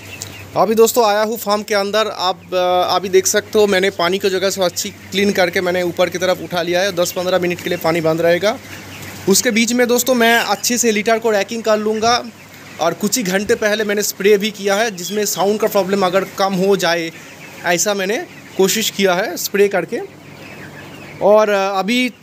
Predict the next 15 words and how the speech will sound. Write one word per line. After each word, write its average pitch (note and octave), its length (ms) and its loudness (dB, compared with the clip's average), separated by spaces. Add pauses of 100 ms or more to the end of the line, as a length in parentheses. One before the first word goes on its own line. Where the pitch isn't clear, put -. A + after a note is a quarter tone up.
(500)
एक D#3 440 2
घंटे A#3 380 2
दो F#3+ 160 2
घंटे G#3+ 280 2
बाद F#3 220 4
अगर F#3+ 420 0
आप F#3 140 -4
spray G3+ 300 2
करते G3 260 0
हो, G3+ 60 2
उसके F#3+ 200 -2
बाद F#3 220 2
fan F#3 280 -2
को G3 140 -2
आप G3 200 2